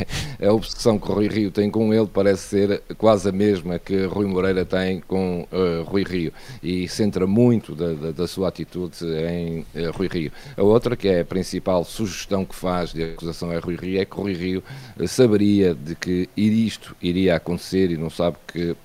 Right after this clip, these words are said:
informações é que Rui Rio teria privilegiadas para saber que isto ia acontecer. Mas a verdade é que a determinado momento Rui, Rui Moreira também, em vez de dizer que é uma convicção dele,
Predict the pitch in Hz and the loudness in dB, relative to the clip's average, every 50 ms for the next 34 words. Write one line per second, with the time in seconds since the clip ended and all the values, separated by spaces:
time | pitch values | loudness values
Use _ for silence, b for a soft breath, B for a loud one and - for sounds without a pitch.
0 | - 78 73 90 87 - 82 85 80 - 95 92 90 90 82 - - - 85 78 | -6 -4 -4 -4 -4 -2 -4 -4 -2 -2 -2 0 0 0 -2 -2 -4 -4 -4 -2
1 | 87 92 85 - - 87 82 90 92 92 87 - - - - 165 180 175 160 135 | -4 -4 -6 -4 -4 -4 -2 0 0 0 -2 -2 -4 -6 -6 -4 -4 -4 -4 -2
2 | - 92 90 90 85 - - - 80 - 90 78 82 78 - - 85 - - 82 | 0 0 0 0 -2 -4 -6 -8 -6 -6 -4 -4 -4 -6 -6 -8 -8 -8 -6 -6
3 | 73 73 73 - 82 82 - - 80 71 - B B B B B 120 B - 87 | -6 -6 -4 -4 -6 -6 -6 -6 -6 -6 -6 B B B B B -14 B -2 -2
4 | 101 98 101 104 107 107 110 107 107 - 101 95 - 98 101 104 104 101 98 95 | 0 2 2 0 0 0 0 -2 0 0 -2 -2 -2 0 0 2 2 2 2 2
5 | 95 95 98 98 98 - 73 98 104 101 98 82 65 82 82 78 107 101 92 85 | 2 0 0 0 -2 -2 -2 0 0 0 0 -2 -2 -4 -4 -2 -2 0 2 2
6 | 95 98 98 92 - 92 90 78 90 95 98 110 B B B B B B B B | 2 2 2 0 0 -2 0 0 2 0 0 -2 B B B B B B B B
7 | - 92 95 87 110 101 80 80 107 104 95 - 101 98 98 92 - 110 113 98 | -2 0 2 2 2 2 2 4 2 2 4 4 2 4 4 2 2 2 0 2
8 | 87 101 92 - - - 95 95 90 98 101 104 104 | 2 0 -2 -2 -2 -2 0 2 4 4 4 4 4